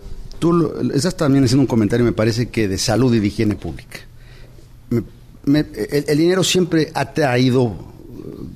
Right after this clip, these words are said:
bacterias, viruses, ha traído temas, que te puede generar un tema de salud pública. La obligación de todo mundo es lavarse permanentemente las manos, y particularmente cuando se tocan los billetes,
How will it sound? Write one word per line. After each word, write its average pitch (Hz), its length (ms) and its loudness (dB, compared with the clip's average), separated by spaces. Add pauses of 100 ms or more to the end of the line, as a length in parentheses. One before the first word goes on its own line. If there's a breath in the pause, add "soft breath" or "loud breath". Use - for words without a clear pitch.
(260)
bacterias, 123 920 0
viruses, 110 640 0
ha 104 100 -2
traído 101 260 -2
temas, 117 400 0 (480 loud breath)
que - 80 -2
te - 120 -4
puede 135 220 0
generar 127 200 2
un 117 60 2
tema 120 180 0
de 101 40 -2
salud 104 160 -4
pública. 92 420 -6 (200)
La 123 140 0
obligación 127 440 2
de 135 80 0
todo 120 180 0
mundo 120 260 2
es - 220 -4
lavarse 156 600 0
permanentemente 104 800 -2
las 85 160 -6
manos, 127 380 -4
y 113 120 -6
particularmente 104 680 -2
cuando 95 180 -8
se 87 80 -10
tocan 101 240 -2
los 82 160 -6
billetes, 101 480 -2